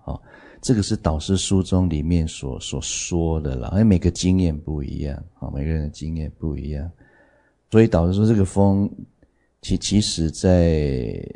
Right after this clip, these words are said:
在这一个，呃，密-，密教的一个修持里面，也还是修这个出入息，啊，这个是第二项风。第三个是明点，啊，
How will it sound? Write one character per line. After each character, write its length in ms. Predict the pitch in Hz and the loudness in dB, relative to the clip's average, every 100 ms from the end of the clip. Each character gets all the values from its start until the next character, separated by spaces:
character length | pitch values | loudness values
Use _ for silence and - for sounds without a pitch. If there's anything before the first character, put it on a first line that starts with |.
| 50 - | -16 -16
在 220 | - 87 | -2 0
这 220 | 87 90 | 0 2
一 320 | 87 85 82 82 | 2 2 0 -2
个， 600 | 73 67 60 58 58 - | -4 -4 -4 -6 -8 -10
呃， 640 | - 62 67 60 - - - | -12 -10 -10 -10 -12 -14 -10
密-， 520 | 87 90 87 110 95 - - - | -6 -4 2 2 2 -2 -14 0
密 180 | 107 90 | 0 0
教 420 | - 131 98 78 | 0 2 2 2
的 120 | 78 | -2
一 160 | 80 80 | -2 -2
个 120 | 80 | -4
修 260 | - 90 | -2 0
持 300 | 90 - 69 | 0 -4 -10
里 200 | 62 57 - | -8 -10 -6
面， 180 | 85 71 - _ _ _ _ _ _ | -6 -6 -10 _ _ _ _ _ _
也 140 | 76 | -4
还 220 | 78 85 85 | -2 0 2
是 240 | 95 90 | 2 0
修 340 | 85 - 85 | 0 0 0
这 180 | 85 85 | 2 0
个 140 | 82 78 | -2 -6
出 260 | - 85 | -6 -6
入 200 | 80 78 | -4 -4
息， 480 | 76 - - 57 - _ | -6 -8 -10 -12 -14 _
啊， 180 | 71 - _ | -12 -12 _
这 80 | 85 | -4
个 100 | 78 | -4
是 160 | 80 80 - | -6 -10 -4
第 220 | 85 82 | 0 2
二 300 | 82 73 73 - _ | 0 -2 -6 -10 _
项 360 | - - 85 69 - | -14 -6 -6 -6 -12
风。 340 | - 82 78 - _ _ _ - | -6 -4 -4 -10 _ _ _ 0
第 120 | 131 | 2
三 240 | 120 131 131 | 4 4 6
个 100 | 98 | 4
是 180 | - 110 | 4 2
明 560 | 90 87 85 98 107 90 | 4 4 2 0 0 -2
点， 280 | 73 50 85 - _ _ | -4 -4 -12 -20 _ _
啊， 240 | - 64 | -10 -8